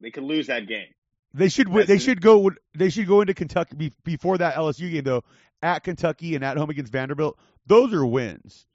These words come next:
Speaker 1: Those are wins. Should
Speaker 2: So
Speaker 1: be.
Speaker 2: they're starting, I have them starting five and one here. Like, they're gonna lose.
Speaker 1: Yeah, I, I like them being over. I like them being, like, ten, ten and two.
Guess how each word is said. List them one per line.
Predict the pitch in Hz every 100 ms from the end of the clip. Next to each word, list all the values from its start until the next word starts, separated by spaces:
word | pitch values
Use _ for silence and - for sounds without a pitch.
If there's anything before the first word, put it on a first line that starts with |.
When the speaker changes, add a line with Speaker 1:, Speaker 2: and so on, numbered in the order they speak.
| _ _
Speaker 1:
Those | 135 156
are | 190
wins. | 226 - - _ -
Should | 147
Speaker 2:
So | 208 190 180 165
Speaker 1:
be. |
Speaker 2:
they're | 202 220
starting, | - 208 196 185 135
I | - 196
have | 196 180
them | 175 131
starting | - 147 139 110
five | 147 127 110
and | 110
one | 110 92
here. | 87 50 - _ _ _ _ _ _ _ -
Like, | 147
they're | 196
gonna | 202 185
lose. | 156 160
Speaker 1:
Yeah, | 151 180
I, | 170
I |
like | 208 214 208
them | 196
being | 185 156
over. | 190 165 98
I | 127
like | 151
them | 170
being, | 147 160 147
like, | 139 -
ten, | 139 143 123 _ -
ten | 123 139
and | 123
two. | 123 120